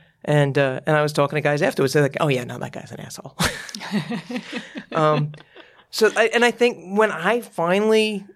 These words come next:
had that realization of not everything is because you're a woman,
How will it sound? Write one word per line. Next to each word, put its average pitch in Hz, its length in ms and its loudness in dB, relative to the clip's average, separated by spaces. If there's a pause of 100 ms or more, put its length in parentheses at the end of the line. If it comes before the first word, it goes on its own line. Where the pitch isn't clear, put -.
(200)
had 147 360 0
that 160 280 2
realization 143 680 0 (840)
of 123 320 0
not 147 260 0
everything 160 460 -2
is 147 140 -4
because 123 360 -6
you're 139 100 -2
a 127 60 -4
woman, 113 300 -8